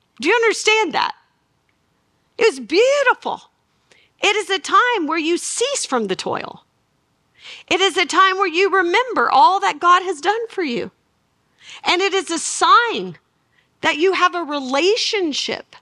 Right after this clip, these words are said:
with God. That, that's what it is. That's the Sabbath. It's not, it's not a burden. And so he is saying, "I'm not temple critical.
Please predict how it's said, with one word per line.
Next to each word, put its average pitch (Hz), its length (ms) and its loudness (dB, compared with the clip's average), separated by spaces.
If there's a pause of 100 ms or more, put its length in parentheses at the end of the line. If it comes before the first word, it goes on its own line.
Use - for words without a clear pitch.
(280)
with 339 260 -2
God. 370 400 2
That, 349 200 0
that's 381 280 -6
what 440 160 2
it 427 120 0 (180)
is. 202 100 -6
That's - 300 -2
the 339 140 -8
Sabbath. - 680 0 (280)
It's - 240 -6
not, 392 420 4 (180)
it's 294 240 -6
not 392 260 2
a 392 40 -2
burden. 311 640 -4 (920)
And 320 180 -2
so 359 280 0
he 349 240 2
is 320 120 -6
saying, 381 400 -2
"I'm 415 200 2 (140)
not - 180 -2
temple 349 400 -4
critical. 403 520 -4